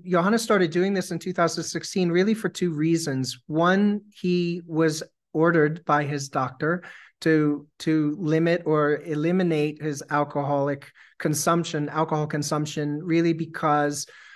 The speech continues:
uh, of a, of a heart condition, uh, that he had that required that. But also at around the same time, uh, Johannes does a, a, a really important amount of business in, in, uh, Northern Europe and Scandinavian countries, and in Norway in particular,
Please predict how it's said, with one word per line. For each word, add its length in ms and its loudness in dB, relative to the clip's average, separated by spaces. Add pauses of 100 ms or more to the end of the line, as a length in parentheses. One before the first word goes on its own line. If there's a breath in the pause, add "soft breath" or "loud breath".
(220 loud breath)
uh, 380 2 (100)
of 160 0
a, 20 4
of 320 0
a 60 0
heart 240 0
condition, 720 -4 (280 loud breath)
uh, 300 0
that 220 0
he 120 -2
had 340 -2
that 260 -2
required 560 0
that. 260 -4
But 160 0
also 720 2
at 240 0
around 320 4
the 120 4
same 320 -4
time, 460 -8 (380 loud breath)
uh, 260 4
Johannes 380 4
does 160 2
a, 180 0
a, 200 -2 (120)
a 120 -2 (500)
really 280 4
important 400 0
amount 260 0
of 80 -8
business 420 -4
in, 320 -6
in, 460 -6
uh, 260 -6
Northern 360 0
Europe 300 0
and 140 -4
Scandinavian 640 -2
countries, 480 -6
and 320 -6
in 220 -2
Norway 460 4
in 100 0
particular, 720 -4